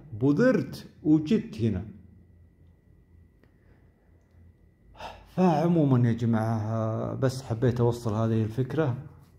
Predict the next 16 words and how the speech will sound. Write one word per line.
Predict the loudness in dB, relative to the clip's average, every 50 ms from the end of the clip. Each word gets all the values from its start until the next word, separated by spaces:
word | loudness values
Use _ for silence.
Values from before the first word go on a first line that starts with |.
| _ -20 _ _ _ _ -12 -4
أو | 2 2 4 4
ما | 4 4 4 4 4 4 2 2
في | 0 0 0 0 0
جعبتي، | 0 0 0 0 0 0 -2 -4 -6 -8 -8 -10 -10 -10 -14 -18 -20 -20 _ -20 -20 _ -4
ولا | 0 2 2 2
زلت | 2 2 2 2 2 2 2
أقول | 2 2 2 2 2
أنا | 0 0 0 2
والله | 2 2 2 2 2 4 4 4 4 4
متعاطف | 2 0 0 0 0 -2 0 0 2 2 4 4 4 2 2 2 0 0 0 -4 -8 -4
معه | -2 -2 -2 -2 -4 -8 -8 -12 -18 -20 -20 -20 -20 -20 -20 -20 -20 -20 -20 _ _ _ _ _ _ _ _ _ _ -20 -20 -20 -20 _ _ -4
لصغره، | -2 -2 -2 2 2 2 2 4 4 4 4 4 4 2 -2 -6 -10 -16 -20 -20 -20 -20 _ _ _ -8 -4
للابتلاء | -4 -4 -4 -4 -6 -6 -6 -6 -6 -6 -2 2 2 4 4 4 2 2 0
الذي | 0 0 0 0 2 2 2 2 0 0 0 -2 -4
بلي | -4 -4 -4 -2 0 0 -2 -2
فيه، | -2 -2 -2 0 0 -2 -4